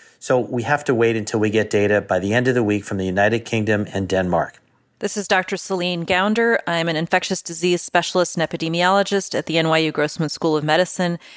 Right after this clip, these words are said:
Speaker 2: and Bellevue Hospital, and I'm the host of the Epidemic Podcast. Assuming we follow the same pattern as what we've seen in South Africa, uh, that will entail a rapid spike in cases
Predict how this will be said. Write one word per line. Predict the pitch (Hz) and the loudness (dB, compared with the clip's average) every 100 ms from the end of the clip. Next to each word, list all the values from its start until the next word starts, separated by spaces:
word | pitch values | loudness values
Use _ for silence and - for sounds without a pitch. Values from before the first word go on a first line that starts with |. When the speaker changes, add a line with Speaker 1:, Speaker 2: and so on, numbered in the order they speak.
| - - | -20 -10
Speaker 2:
and | 175 185 180 175 | -2 2 2 2
Bellevue | 180 165 170 156 | 2 0 0 -6
Hospital, | 156 233 226 - 233 226 - - | 0 0 0 0 2 4 2 0
and | 180 165 165 160 | 0 2 2 2
I'm | 156 160 | 0 0
the | 156 | -2
host | - 190 190 - - | 2 0 0 -8 -6
of | 160 | -2
the | 170 - | 0 0
Epidemic | - 170 160 156 - - | -2 2 2 2 -2 -2
Podcast. | 151 147 - 147 95 - - - - - - - - - _ _ _ - | 0 0 0 0 0 -2 -8 -12 -16 -20 -20 -20 -20 -20 _ _ _ -8
Assuming | 202 - - 254 247 233 226 | -6 -6 0 2 4 2 2
we | 202 196 | 2 0
follow | - 185 185 196 190 | 2 4 4 4 2
the | 180 | 0
same | - 175 170 170 | -2 -2 0 -2
pattern | - 185 175 175 170 | -2 2 2 2 0
as | 160 - | -4 2
what | 170 - - | 2 2 -2
we've | 170 | -2
seen | - 175 165 | -2 -2 -2
in | 160 | -2
South | - 143 143 | 2 2 4
Africa, | 226 247 185 - 143 143 160 - - - - - | 2 2 -2 2 2 2 0 -6 -20 -20 -20 -2
uh, | 180 170 156 | 2 4 4
that | 175 165 | 4 0
will | 175 170 165 | 2 2 2
entail | 175 175 190 180 165 | 0 -6 0 2 4
a | 160 | 2
rapid | 151 165 170 185 151 | 0 0 0 -2 -4
spike | - - - 214 226 | -6 -10 2 2 4
in | 220 202 | 0 0
cases | 208 190 - 190 180 180 | 0 -2 0 2 4 2